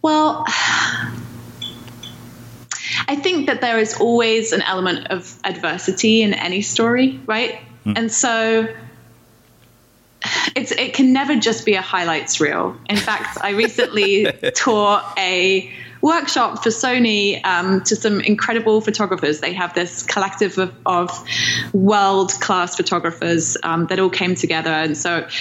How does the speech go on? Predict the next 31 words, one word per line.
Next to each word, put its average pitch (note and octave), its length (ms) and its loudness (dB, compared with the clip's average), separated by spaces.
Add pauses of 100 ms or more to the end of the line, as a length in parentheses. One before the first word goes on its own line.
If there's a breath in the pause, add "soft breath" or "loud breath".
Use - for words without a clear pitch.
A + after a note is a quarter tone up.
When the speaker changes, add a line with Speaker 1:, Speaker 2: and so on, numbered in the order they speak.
Speaker 1:
they A3+ 80 0
take A#3+ 260 -2
phenomenal G#3+ 520 4
pictures, D#4+ 640 0 (280 loud breath)
um, F3+ 400 0
but - 280 -4
they G3+ 580 2 (120)
tend A3+ 500 2
to A3 100 2
hesitate G3 480 -2
when F3 100 -2
it D#3 80 -2
comes F3+ 260 0
to E3+ 60 0
writing E3 340 2
copy. A#3 400 2
And F#3 140 2
they F#3 80 2
were F#3+ 60 2
asking G#3+ 460 2
me F#3+ 160 4
about, F3+ 260 0
"Well, F#3+ 340 2 (440 loud breath)
you B3+ 80 2
know, A#3 340 0 (840)
can't B3+ 280 0
I B3+ 40 0
just A#3 220 -2
have, G#3 200 -2
like, G3 160 -2
a, G3 80 -2